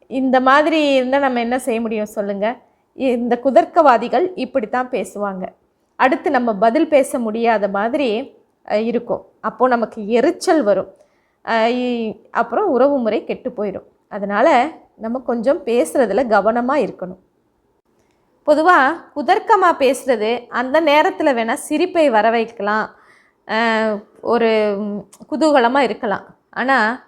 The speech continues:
நம்ம அப்படி பேசினோம்னா நம்ம மேல இருக்கிற நல்லெண்ணம் கண்டிப்பா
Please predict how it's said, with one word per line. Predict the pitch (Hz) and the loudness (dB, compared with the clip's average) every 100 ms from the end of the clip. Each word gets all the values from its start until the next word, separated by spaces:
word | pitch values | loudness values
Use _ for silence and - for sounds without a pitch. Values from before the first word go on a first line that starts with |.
| _ | _
நம்ம | 196 220 233 254 | -4 -2 -2 2
அப்படி | 254 233 220 | 2 0 -4
பேசினோம்னா | 240 262 294 285 240 233 233 220 - - _ | 2 2 2 -2 -2 0 0 -2 -6 -20 _
நம்ம | - 262 269 | -6 -2 0
மேல | 247 254 294 | 2 4 4
இருக்கிற | 233 220 208 | 4 0 -4
நல்லெண்ணம் | 208 196 247 247 220 262 | -2 -2 -2 -2 -2 -8
கண்டிப்பா | - 214 247 302 339 349 233 208 - - | -8 -6 -4 0 0 0 2 2 0 -12